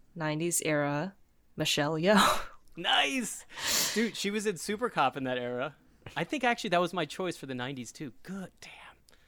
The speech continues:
Speaker 1: So I was thinking she's gotta have the fighting skills. She's
Speaker 2: Mm-hmm.
Speaker 1: gotta have the badassery. And I think she and Cary Elwes would,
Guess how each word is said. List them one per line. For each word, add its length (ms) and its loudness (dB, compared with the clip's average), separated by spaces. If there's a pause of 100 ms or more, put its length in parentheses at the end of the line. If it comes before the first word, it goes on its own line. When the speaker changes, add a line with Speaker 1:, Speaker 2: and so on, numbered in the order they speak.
Speaker 1:
So 100 -4
I 40 4
was 60 2
thinking 220 2
she's 260 4
gotta 280 8
have 220 6
the 60 4
fighting 440 4
skills. 560 0
She's 180 2
Speaker 2:
Mm-hmm. 80 2
Speaker 1:
gotta 200 8
have 340 8
the 80 2
badassery. 920 2 (800)
And 160 8
I 80 10
think 180 4
she 240 6
and 100 6
Cary 280 4
Elwes 400 -2
would, 160 -2